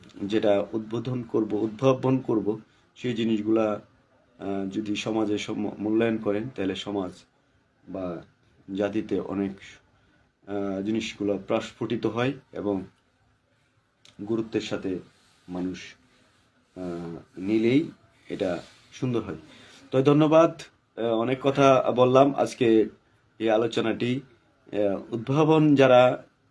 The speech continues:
উদ্ভাবনী, আহ, বিষয় নিয়ে সরকারের যারা কাজ করছেন, তাদেরকে আমার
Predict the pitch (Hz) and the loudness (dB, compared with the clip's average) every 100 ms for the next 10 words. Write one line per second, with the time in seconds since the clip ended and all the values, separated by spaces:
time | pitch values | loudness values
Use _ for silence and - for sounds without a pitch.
0 | _ _ _ _ - 113 113 135 147 147 | _ _ _ _ -8 -6 2 4 6 8
1 | 147 143 - - 98 104 131 131 127 120 | 8 6 4 -2 2 2 2 2 2 2
2 | 123 120 113 131 127 131 120 107 - _ | 0 -2 -4 -4 0 2 2 0 -4 _
3 | _ _ _ - 98 104 107 127 127 - | _ _ _ -12 -4 -2 0 -2 -2 -4
4 | 110 - 131 143 - _ _ _ _ _ | -6 -2 -4 -4 -10 _ _ _ _ _
5 | 107 104 117 - 135 131 - - - 104 | -6 -4 -4 2 2 2 -2 -14 -8 -2
6 | 107 | -2